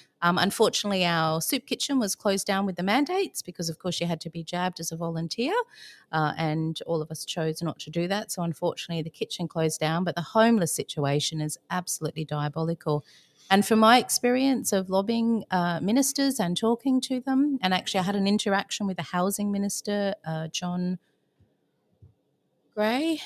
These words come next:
Gary, sorry, about two weeks ago, and I tried to ask him in public at a budget breakfast some really tough questions about housing,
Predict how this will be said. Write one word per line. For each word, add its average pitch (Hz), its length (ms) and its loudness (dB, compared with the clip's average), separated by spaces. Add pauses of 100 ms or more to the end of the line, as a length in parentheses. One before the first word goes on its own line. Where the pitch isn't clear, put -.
(120)
Gary, 269 540 0
sorry, 233 520 2 (220)
about 190 260 2
two 254 200 4
weeks 240 360 2
ago, 269 440 2
and 202 140 2
I 190 100 4
tried 214 300 0
to - 140 0
ask - 340 2
him 185 260 -2
in 226 240 2
public 214 420 -2
at 185 120 0
a 175 40 0
budget 175 380 -2
breakfast 175 460 -2
some 190 140 -2
really 190 200 0
tough - 320 0
questions 233 460 0
about 190 360 -2
housing, 226 580 2